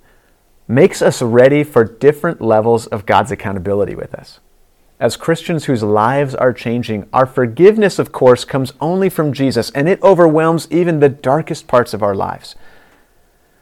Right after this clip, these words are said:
But if we're new to faith, if we're new to the Bible, if we've never even heard the most familiar Bible verses before, we're not gonna be ready to receive the, the highest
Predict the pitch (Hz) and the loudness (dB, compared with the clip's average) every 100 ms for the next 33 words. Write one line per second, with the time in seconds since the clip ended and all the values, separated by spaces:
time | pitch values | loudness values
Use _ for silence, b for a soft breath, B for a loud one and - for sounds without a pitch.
0 | b 147 156 190 208 143 151 185 - 131 | b 2 6 6 6 6 4 2 0 0
1 | 95 - _ _ _ - 190 220 180 202 | -2 -4 _ _ _ 0 4 4 6 4
2 | 160 123 131 160 139 131 170 226 220 202 | 4 4 4 6 6 4 2 -2 0 2
3 | 185 185 170 139 170 165 156 156 151 - | 2 2 0 2 2 4 2 0 -2 -4
4 | 135 151 175 170 139 135 139 123 120 120 | -2 2 2 4 4 4 2 2 -2 -4
5 | 113 - 110 107 104 B B 131 135 170 | -8 -2 4 4 2 B B 2 2 0
6 | 202 202 156 139 127 143 143 139 117 110 | -2 0 2 4 4 4 2 -2 -2 -4
7 | - 147 147 - B B B 123 117 - | -2 -2 -2 -6 B B B 6 6 6
8 | 131 117 151 156 170 143 - | 4 4 4 4 4 2 -6